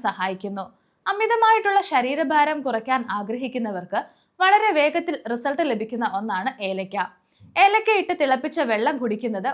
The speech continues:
വളരെ നല്ലതാണ്. നമ്മുടെ ശരീരത്തിൽ നിന്നും അമിതമായി നിൽക്കുന്ന കൊഴുപ്പിനെ നീക്കം ചെയ്യാൻ ഏലക്ക സഹായിക്കുന്നുണ്ട്. ശരീരഭാരം കുറയ്ക്കുന്നതിനായി രാത്രിയിൽ ഒരു ഗ്ലാസ് വെള്ളത്തിൽ രണ്ട് ഏലക്ക ചേർത്ത് മൂടി വെക്കണം.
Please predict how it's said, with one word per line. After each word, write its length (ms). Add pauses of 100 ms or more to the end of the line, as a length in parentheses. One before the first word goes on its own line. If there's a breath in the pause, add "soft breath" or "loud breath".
(140)
വളരെ 340
നല്ലതാണ്. 480 (440)
നമ്മുടെ 340
ശരീരത്തിൽ 540
നിന്നും 200 (140)
അമിതമായി 500
നിൽക്കുന്ന 320 (120)
കൊഴുപ്പിനെ 420 (140)
നീക്കം 340
ചെയ്യാൻ 280 (160)
ഏലക്ക 300 (120)
സഹായിക്കുന്നുണ്ട്. 720 (320)
ശരീരഭാരം 800
കുറയ്ക്കുന്നതിനായി 680 (180)
രാത്രിയിൽ 400 (120)
ഒരു 140
ഗ്ലാസ് 340
വെള്ളത്തിൽ 360 (560 soft breath)
രണ്ട് 280 (280)
ഏലക്ക 320 (100)
ചേർത്ത് 300 (160)
മൂടി 280
വെക്കണം. 340